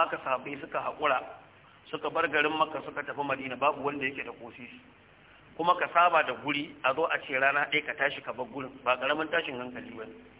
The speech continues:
Kaga yanzu da aka yi ta fama da matsaloli a baya, idan mutum ya tafi aikin haji, yana jira ƙasar zai gane cewa ƙasar da ya shigo akwai bambanci fa da ƙasar da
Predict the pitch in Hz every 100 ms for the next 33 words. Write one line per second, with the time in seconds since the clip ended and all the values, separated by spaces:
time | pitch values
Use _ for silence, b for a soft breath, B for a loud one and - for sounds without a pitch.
0 | - - - - - - - 143 165 185
1 | 165 156 170 175 - - - - - -
2 | - 139 175 160 156 151 156 160 143 135
3 | 139 147 143 151 135 113 117 117 - -
4 | - - - - - - 127 156 170 165
5 | 160 160 160 147 151 160 156 147 156 151
6 | 151 151 151 - - - - - - -
7 | - - - - 127 156 202 175 143 151
8 | 170 170 175 185 147 139 160 151 156 143
9 | - 135 135 160 175 175 147 143 143 147
10 | 143 139 131 160 147 160 160 160 175 165
11 | 151 139 151 143 131 143 143 165 139 131
12 | 117